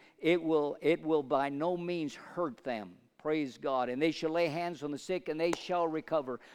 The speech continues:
In other words, Jesus is saying, get involved in kingdom's work. And then he said, "You'll never lack in this world." Why struggle?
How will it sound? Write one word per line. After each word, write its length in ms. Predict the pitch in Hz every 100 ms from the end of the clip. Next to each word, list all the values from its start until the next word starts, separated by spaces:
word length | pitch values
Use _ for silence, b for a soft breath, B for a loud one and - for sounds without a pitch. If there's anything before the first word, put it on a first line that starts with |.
| B
In 100 | 131
other 200 | 175 196
words, 240 | 180 156 143
Jesus 360 | 180 143 151
is 20 |
saying, 360 | - 165 139 117 _ b b b _ _ _ _ -
get 140 | 156
involved 460 | 160 147 156 147 135
in 260 | 135 120
kingdom's 640 | 117 - 226 151 120 117 107
work. 320 | 110 - - _ _ _ _ _ _ _ _ _ _ -
And 100 | 117
then 140 | 135 135
he 100 | 131
said, 280 | 156 135
"You'll 180 | 131 143
never 260 | 147 147 147
lack 300 | 143 127 -
in 80 | 113
this 180 | 113
world." 280 | - 107 - _ _ _ _ _ _ _ _ _ _ _ -
Why 260 | 143 180 190
struggle? 640 | - 175 196 247 196